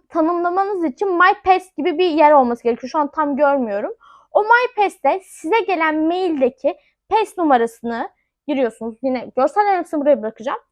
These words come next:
Ama benim şu an bir pes numaram olmadığı için ben pes'leri giremiyorum. Siz girip üç adımda tamamlamış oluyorsunuz. Ee, üç adımı tamamlıyorsunuz.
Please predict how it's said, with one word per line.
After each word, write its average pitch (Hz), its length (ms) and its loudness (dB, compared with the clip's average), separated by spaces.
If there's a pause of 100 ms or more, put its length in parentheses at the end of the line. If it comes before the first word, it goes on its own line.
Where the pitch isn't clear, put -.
(320)
Ama 330 180 0
benim 381 220 -4
şu - 140 -2
an 359 160 0
bir 339 140 -6
pes 339 260 -2
numaram 349 320 0
olmadığı 359 280 -2
için 349 240 -4
ben 285 140 0
pes'leri 285 440 -2
giremiyorum. 269 520 0
Siz 302 280 -8
girip 330 340 -4
üç - 200 -6
adımda 330 360 -2
tamamlamış 277 580 0
oluyorsunuz. 208 680 -10 (680)
Ee, 247 260 0 (160)
üç 415 140 -2
adımı 453 380 0
tamamlıyorsunuz. 339 960 -2